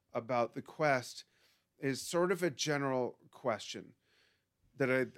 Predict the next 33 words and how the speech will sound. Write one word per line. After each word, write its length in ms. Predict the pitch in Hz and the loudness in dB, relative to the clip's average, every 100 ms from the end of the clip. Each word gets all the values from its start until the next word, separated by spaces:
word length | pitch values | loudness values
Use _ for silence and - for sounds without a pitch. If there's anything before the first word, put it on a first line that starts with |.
| 156 | 2
I 40 | |
haven't 180 | 151 151 | 4 2
asked 280 | 135 127 - | 0 -2 -2
Steve 280 | - 135 117 | -4 -4 -4
this 260 | 110 - 143 | -6 -6 -4
either. 320 | 127 107 104 _ _ _ - | -2 -4 -4 _ _ _ -2
To 140 | 202 | -2
me, 320 | 202 269 247 | 0 2 4
I 100 | 165 | 2
find 380 | 156 - 214 226 | 0 -2 -2 0
it 160 | 190 - | 0 -2
odd 380 | 143 156 147 131 | -2 2 0 0
that 180 | 135 127 | -2 -2
the 80 | 131 | -8
term 440 | - 160 147 135 - | -6 -4 -2 -2 -4
bonus 460 | 135 147 151 - | -2 0 -2 -4
tracks 560 | - - 127 123 120 - | -8 -2 0 0 -2 -6
is 260 | 123 - 113 | -6 -6 -4
used 440 | 131 120 110 - _ _ _ - | 0 0 -4 -10 _ _ _ -4
on 160 | 131 | -2
a 60 | 131 | -2
first 560 | - - 151 139 - | -4 -2 0 0 -2
release 420 | 139 117 131 127 131 | -2 0 0 0 -4
of 140 | 107 | -4
an 100 | 107 | 0
album. 400 | 113 123 113 104 | 2 2 2 -2
What 240 | 143 - | -2 -2
makes 280 | 170 165 - | -4 -6 -6
them 260 | 156 123 104 | -6 -6 -4
bonus? 460 | 123 135 123 90 - | -2 -2 -2 -6 -8
Isn't 240 | 113 143 | -6 -4
that 220 | 135 131 - | -2 -2 -4
just 240 | 143 | -10